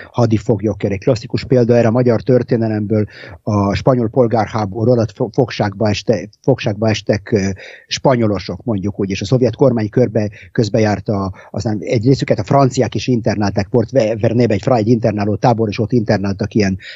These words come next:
magyar, ö, ö, harcosokat, akik elmentek a, a, a, a polgárháborúban harcolni,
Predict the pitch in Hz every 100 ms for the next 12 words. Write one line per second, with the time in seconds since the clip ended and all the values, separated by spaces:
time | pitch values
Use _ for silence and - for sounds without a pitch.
0 | - - 110 113 110 101 104 101 98 95
1 | 104 98 95 95 95 92 87 95 - -
2 | - 127 117 110 113 107 95 - 123 113
3 | 110 101 101 104 95 - _ - 110 127
4 | 104 95 92 101 92 - - - - _
5 | - 101 95 92 92 92 107 120 113 107
6 | 92 98 101 107 104 135 - 160 156